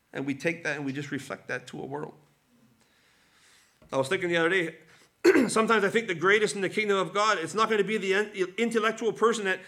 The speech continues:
reads two hundred books on how to properly give and take care of the poor. I think the greatest in the kingdom will be the person that maybe simply sees somebody that's cold and says, "Here,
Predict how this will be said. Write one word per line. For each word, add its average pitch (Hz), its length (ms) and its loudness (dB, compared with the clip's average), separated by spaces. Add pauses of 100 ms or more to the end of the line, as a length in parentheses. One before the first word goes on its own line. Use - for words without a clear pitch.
(200)
reads 202 280 0
two 240 220 4
hundred 220 320 2
books 233 380 0 (280)
on 175 140 2
how 226 200 6
to 214 120 4
properly 226 500 4
give 214 240 2
and 196 100 -2
take 214 240 0
care 226 160 4
of 196 80 0
the 180 100 -4
poor. 196 380 -4 (1900)
I 135 60 -6
think - 180 -4
the 196 60 -2
greatest 214 360 0
in 202 60 -6
the 180 80 0
kingdom 220 280 0
will 180 80 2
be 196 140 0
the 185 80 2
person 208 400 0 (320)
that 160 140 -2
maybe 196 240 2
simply 208 400 0
sees 226 460 0
somebody 185 380 0
that's 175 200 0
cold 208 380 2
and 160 100 -2
says, 160 220 -2
"Here, - 260 -10